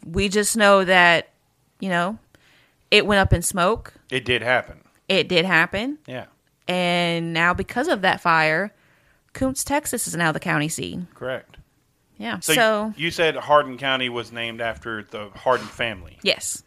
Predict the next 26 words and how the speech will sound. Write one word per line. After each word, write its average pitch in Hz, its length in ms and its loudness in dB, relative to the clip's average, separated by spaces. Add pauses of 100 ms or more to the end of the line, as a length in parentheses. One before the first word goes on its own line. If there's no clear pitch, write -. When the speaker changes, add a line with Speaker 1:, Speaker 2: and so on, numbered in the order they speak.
(100)
Speaker 2:
Okay. 107 400 -6
And 113 220 -10
where 131 360 -2 (280)
did 131 140 -6
they 117 140 -2
live 123 260 -8
in 185 100 -12
Hardin? 196 440 -10 (460)
Speaker 1:
So 233 320 2
they 214 160 2
lived 214 500 -2
in 190 440 0
Liberty. 180 560 -6 (200)
Speaker 2:
Liberty. 110 460 -4
Right. 123 300 2
Okay. 117 100 -6
Speaker 1:
Yes. 107 100 -6
Speaker 2:
You 110 60 -8
said 113 180 -4
that 113 100 -2
at 104 40 -10
the 110 80 -16
beginning. 104 320 -14
Yes. 101 160 -14
Speaker 1:
Yes. - 260 -6
Speaker 2:
Okay. - 80 -10